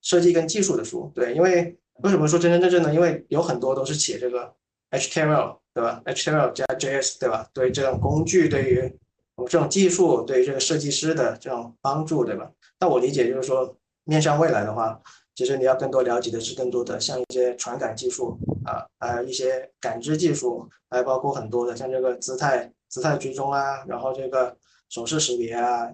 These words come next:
眼动追踪啊这些。那这些，这些内容的话，其实它更多是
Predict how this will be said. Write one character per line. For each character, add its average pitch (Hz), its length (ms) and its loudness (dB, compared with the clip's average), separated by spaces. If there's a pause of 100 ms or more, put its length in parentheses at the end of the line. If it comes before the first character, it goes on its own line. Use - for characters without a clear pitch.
眼 - 160 -16
动 135 160 -6
追 135 160 -6
踪 135 180 -6
啊 131 140 0
这 127 100 -2
些。 113 260 -8 (300)
那 190 80 -2
这 208 80 2
些， 196 380 2
这 214 100 2
些 208 140 4
内 214 140 4
容 131 120 4
的 127 100 0
话， 139 140 2
其 131 140 -4
实 131 80 -6
它 143 100 -6
更 156 180 2
多 147 440 0 (340)
是 156 320 2